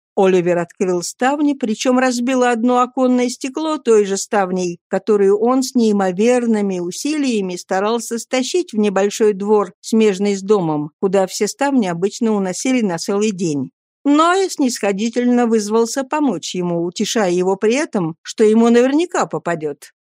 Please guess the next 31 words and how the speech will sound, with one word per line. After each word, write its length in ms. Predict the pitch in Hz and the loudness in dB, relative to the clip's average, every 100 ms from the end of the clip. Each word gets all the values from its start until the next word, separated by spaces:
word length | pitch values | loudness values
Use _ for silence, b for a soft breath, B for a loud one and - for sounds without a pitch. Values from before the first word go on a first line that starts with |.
| _ - | _ -18
Вскоре 320 | - 403 392 | -2 2 2
после 360 | 359 320 294 | 0 -4 -2
этого 400 | 277 269 285 285 | 0 -2 -2 -2
вниз 340 | 269 254 269 - | 2 2 2 -4
спустился 600 | - 233 - 269 262 254 | -6 -6 -4 -6 -2 0
мистер 440 | 240 240 - 220 | 0 0 -2 -2
Соуэрбери, 880 | 220 214 180 185 214 233 294 302 311 _ | -2 0 0 2 0 2 0 0 -6 _
а 100 | 202 | -6
почти 420 | 190 190 - - 196 | -4 -4 -4 -8 -6
сразу 440 | - 214 196 196 | -2 0 0 0
за 160 | 196 214 | 0 2
ним 220 | 320 349 | 2 0
и 40 | |
сама 440 | - 339 320 262 233 | -2 0 2 2 2
миссис 580 | 233 233 220 226 220 - | 2 2 0 -2 -4 0
Соуэрбери. 800 | 240 190 190 185 190 190 190 - _ _ _ 262 | 0 2 0 0 0 -2 -4 -10 _ _ _ -4
Предсказание 720 | 277 - 311 320 349 330 302 | -4 -2 -2 0 2 2 2
Ноя 540 | 285 285 311 320 311 - | 4 4 2 0 -4 -8
исполнилось, 1040 | 277 - - 370 269 185 175 160 156 - _ | -8 -6 -4 0 0 -2 -4 -4 -8 -12 _
и 300 | 254 240 220 - - | 0 0 0 -4 -2
Оливеру 640 | 320 359 247 185 180 190 | 2 2 2 2 0 0
попало, 560 | - 302 - 370 330 | -4 -4 -2 0 0
после 380 | 202 190 185 208 | -4 -4 -2 -2
чего 240 | - 294 320 | -2 -2 -2
он 180 | 311 | -2
последовал 640 | 254 202 226 226 233 247 240 | -2 -4 0 0 0 0 0
за 160 | 214 208 | 2 0
юным 360 | 220 214 214 | 2 2 0
джентльменом 800 | 175 190 196 208 233 240 254 262 | 0 0 0 0 0 2 2 0
к 60 | 233 | 0
завтраку. 760 | 202 160 - 156 156 - 143 | -2 -4 -6 -8 -8 -10 -10